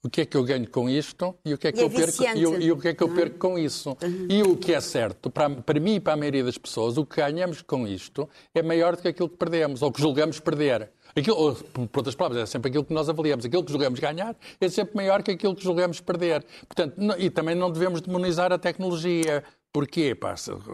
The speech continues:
Speaker 1: apareceram fábricas, demonizámos, apareceram os automóveis, demonizava-se os automóveis. Aparece agora a internet, demoniza-se a internet. A internet é um meio que, nos, que nós podemos servir ou não,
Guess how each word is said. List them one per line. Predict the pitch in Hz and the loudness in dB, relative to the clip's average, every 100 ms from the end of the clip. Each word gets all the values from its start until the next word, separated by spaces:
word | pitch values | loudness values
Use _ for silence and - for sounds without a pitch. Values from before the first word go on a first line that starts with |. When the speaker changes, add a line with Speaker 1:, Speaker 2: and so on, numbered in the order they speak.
| 95 104 | -10 -8
Speaker 1:
apareceram | 107 - - 139 | -6 -4 -2 -2
fábricas, | 135 196 202 165 | 0 0 0 -4
demonizámos, | 139 143 143 135 | -4 -2 -2 -2
apareceram | 123 101 120 139 | -2 -4 -4 -2
os | 147 | -2
automóveis, | 147 185 175 | 0 0 0
demonizava-se | 143 143 151 143 120 - _ _ | -2 -2 -2 -2 -6 -12 _ _
os | 147 139 | -2 0
automóveis. | 139 127 110 92 | -2 -2 -2 -2
Aparece | 107 117 147 143 | -4 0 0 0
agora | 151 147 147 | 0 0 0
a | |
internet, | 143 160 170 170 | 0 -2 0 -2
demoniza-se | 165 156 151 143 127 | -2 -2 -2 -4 -4
a | 143 | -4
internet. | 127 127 113 90 - - - | -2 -4 -2 -8 -10 -16 -4
A | |
internet | 214 156 156 202 | 0 0 0 0
é | |
um | 233 | 2
meio | 277 240 196 196 | 2 2 2 -4
que, | 196 175 | -2 0
nos, | 147 | 0
que | - 139 139 | -4 -6 0
nós | 160 131 | 0 0
podemos | 139 143 113 | -2 -2 -2
servir | - 117 143 185 | -4 -2 0 0
ou | 285 | 0
não, | 294 247 226 | 2 2 2